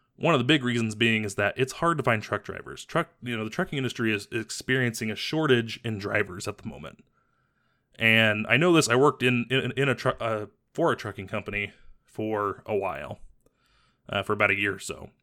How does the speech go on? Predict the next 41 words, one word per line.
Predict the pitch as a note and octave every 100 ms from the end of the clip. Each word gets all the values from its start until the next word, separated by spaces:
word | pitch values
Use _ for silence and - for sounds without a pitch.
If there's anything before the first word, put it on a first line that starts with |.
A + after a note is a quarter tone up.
| _ _ _ _ _ _
And | - A#2+
so | C3+
I | D3+
know | E3+
firsthand | D3+ B2 - E3+ E3+ G#2+
how | - G2+
hard | - E3 D#3
it | G#2+
is | G2 F#2+
to | - G#2+
recruit | G#2 - G2+
drivers. | - D#3+ A#2+ - -
The, | A2 A2+ -
the | G#2 G2+ _
population | - E3 D3 G#2+ C3 E3 - G#2 G2+ G2 _ _ _ _ _ _ -
of | G#2
drivers | G2+ D#3+ F#3+ A2 G#2+
is | G#2+
growing | A#2+ G#2 G#2+
older | G2+ G2+ G2
and | F#2
older. | C3+ B2+ G2+
You | B2
look | B2+
at |
the, | - G#2+ -
the | A2
average | F#2+ A#2 C#3 B2+
age | A2+ A#2
of | A2
a |
truck | G#2 C3
driver, | - E3 E3+ G3
and | D3+ A#2
that's | B2+ -
getting | B2+ A2
older | G#2+ A2+ B2
and | A2
older | A2+ A2+ G#2+ - _ _ _ -
every | A2+ G#2+
year. | G2+ -